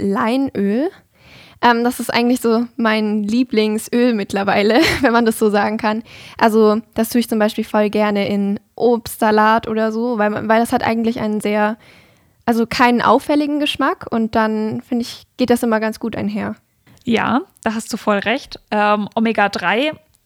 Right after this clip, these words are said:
Speaker 2: äh, ist auch ein wichtiger Punkt, da achte ich auch drauf. Leinöl ist witzigerweise auch das Öl, was ich so am meisten benutze. Ich esse nicht sonderlich viel Fett, aber wenn dann eben natürlich vorkommt,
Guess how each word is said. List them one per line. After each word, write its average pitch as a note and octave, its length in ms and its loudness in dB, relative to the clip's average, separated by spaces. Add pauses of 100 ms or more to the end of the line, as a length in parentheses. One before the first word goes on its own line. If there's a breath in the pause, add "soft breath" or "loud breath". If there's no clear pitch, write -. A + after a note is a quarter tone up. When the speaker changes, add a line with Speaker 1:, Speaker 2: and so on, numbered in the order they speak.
(320)
Speaker 2:
äh, G#3+ 380 0
ist - 280 -6
auch A3+ 100 -6
ein C#4 100 -2
wichtiger C4 280 -4
Punkt, D#4+ 280 -8
da A#3 60 4
achte - 220 -6
ich - 120 -8
auch G3+ 160 0
drauf. C#4 440 2
Leinöl A#3 560 0
ist A#3 160 -8
witzigerweise A3 640 2
auch A#3 160 2
das - 240 -6
Öl, G#3 200 4
was G3+ 140 -2
ich - 200 -8
so G#3+ 100 0
am F#3+ 140 0
meisten G#3 400 0
benutze. A#3 380 -2 (300 loud breath)
Ich - 200 -12
esse A#3 260 -2
nicht A3 240 -2
sonderlich E4+ 520 -2
viel D#4+ 340 -2
Fett, - 480 -2 (480 loud breath)
aber A3 640 4 (220)
wenn A3+ 420 2
dann A#3+ 180 2
eben G#3+ 240 -2
natürlich A3+ 480 -2
vorkommt, G#3 640 -2